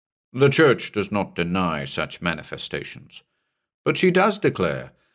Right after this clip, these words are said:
that the spirits of the just are in the hands of God, and cannot be raised at the whim of any neurotic medium at a seance. Those who have studied the subject, and there are many who have,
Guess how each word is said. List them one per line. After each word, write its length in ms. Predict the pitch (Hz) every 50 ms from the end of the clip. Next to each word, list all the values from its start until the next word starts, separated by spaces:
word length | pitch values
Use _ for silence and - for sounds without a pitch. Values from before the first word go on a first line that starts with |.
| _ _ _ _ -
that 160 | - - -
the 100 | - 175
spirits 500 | 175 - - 202 190 185 160 139 - -
of 240 | 135 131 113 107 107
the 120 | 113 120
just 420 | 110 104 110 90 76 78 - - -
are 100 | 90 87
in 100 | 90 92
the 80 | 92
hands 420 | 87 92 85 78 73 85 87 - 98
of 160 | 95 87 98
God, 360 | 104 135 117 87 76 67 - - _ _ _ _ _ _ _ _
and 280 | - 120 127 127 123 -
cannot 360 | - 151 156 147 135 123 -
be 120 | - 113 113
raised 520 | 107 113 113 107 98 92 90 90 87 -
at 140 | 92 85 -
the 80 | 92
whim 340 | 95 92 98 95 90 87 87
of 200 | 87 90 87 90
any 340 | 110 117 143 131 120 113 98
neurotic 640 | 98 95 92 90 87 87 95 95 90 - - 80 - 82
medium 680 | 78 82 85 95 98 92 82 - 78 69 64 67 69
at 140 | 76 - -
a 40 | 76
seance. 680 | - - - 90 85 71 60 50 - - - - - - _ _ _ _ _ _ _ _ _ -
Those 380 | 98 120 147 165 170 160 135
who 120 | - 143 139
have 120 | 127 -
studied 440 | - - - 117 113 101 101 95 90
the 80 | 95 92
subject, 580 | - - 98 90 87 87 98 104 123 131 - - _ _ _ _ _ _ _ _ _ _ -
and 180 | - 95 107
there 200 | 101 98 120 135
are 180 | 131 117 117 117
many 360 | 107 104 117 131 131 110 101
who 180 | 95 101 98 92
have, 440 | 107 107 92 78 69 65 69 -